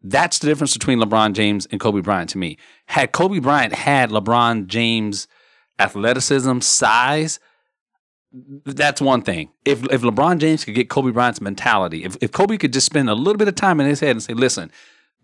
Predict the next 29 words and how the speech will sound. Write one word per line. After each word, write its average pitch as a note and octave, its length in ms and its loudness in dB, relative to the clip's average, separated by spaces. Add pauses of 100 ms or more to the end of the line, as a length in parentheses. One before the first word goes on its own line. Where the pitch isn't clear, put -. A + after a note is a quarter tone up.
(140)
do D#3+ 180 2
what F#3+ 120 4
it F3+ 140 -4
takes B2+ 400 0
to - 120 -10
win A#2 160 0
this A2+ 140 -4
basketball G#2 360 0
game. F2 300 -8 (200)
Forget C3+ 600 -2 (200)
the C#3 180 0
re-, C#3 280 -2 (280)
if D3 100 2
we're D#3+ 140 2
gonna F#3 140 2
lose, G3+ 440 2
we C#3+ 140 0
want E3 160 -2
our B2+ 80 2
best G#2+ 480 0
player C3 260 2
taking A#2+ 300 -2
the A#2 60 -8
shots B2 360 0 (340)
and B2 120 2
losing A#2+ 220 2
these A2 140 0
game G2+ 220 0
fours. D#2+ 360 -10